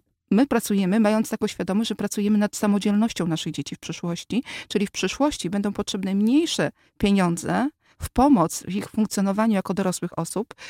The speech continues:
niż w momencie, gdyby te dzieciaki siedziały w domu, niczego nie potrafiły, nic by nie były nauczone, e, to wiadomo, że w przyszłości te pieniądze zainwestowane w ich życie byłyby zdecydowanie większe.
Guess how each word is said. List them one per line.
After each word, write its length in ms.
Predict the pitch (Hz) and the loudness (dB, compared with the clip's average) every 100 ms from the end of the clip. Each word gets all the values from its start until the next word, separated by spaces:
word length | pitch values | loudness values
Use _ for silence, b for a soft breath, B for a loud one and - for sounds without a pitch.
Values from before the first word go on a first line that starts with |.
| B | B
niż 240 | 196 185 - | 0 0 0
w 40 | |
momencie, 380 | 190 196 185 226 | 0 2 0 -2
gdyby 180 | 214 202 | -2 0
te 100 | 196 | 0
dzieciaki 340 | 185 - 185 | -2 -2 -4
siedziały 400 | - 175 180 156 | -4 -4 -2 -2
w 80 | 185 | -4
domu, 420 | 160 170 165 190 302 B B | 0 0 2 0 0 B B
niczego 380 | 202 - 196 185 | 2 2 2 2
nie 120 | 175 | 0
potrafiły, 540 | 175 165 165 165 185 | -4 -6 -6 -4 0
nic 140 | 214 208 | -2 0
by 100 | 196 | -2
nie 100 | 185 | 0
były 100 | 185 | 0
nauczone, 600 | 170 170 - 170 175 302 B B B B | -2 -2 -4 -2 0 -2 B B B B
e, 240 | 208 208 175 _ _ | -2 0 -2 _ _
to 120 | 220 | -2
wiadomo, 320 | 220 226 247 | 0 2 2
że 100 | 196 | 2
w 60 | 180 | -2
przyszłości 500 | - 220 - 196 - | -6 -8 -4 -6 -2
te 100 | 202 | -2
pieniądze 420 | - 185 269 240 | 0 2 4 4
zainwestowane 720 | 175 180 180 - 185 180 175 | 0 -2 -2 -4 -4 -2 -2
w 60 | 180 | -4
ich 60 | 185 | -6
życie 220 | 185 - | -6 -6
byłyby 240 | 190 185 180 | -4 -2 -2
zdecydowanie 540 | 185 202 185 185 170 | -4 -2 -2 0 0
większe. 380 | 165 147 - | 0 -4 -4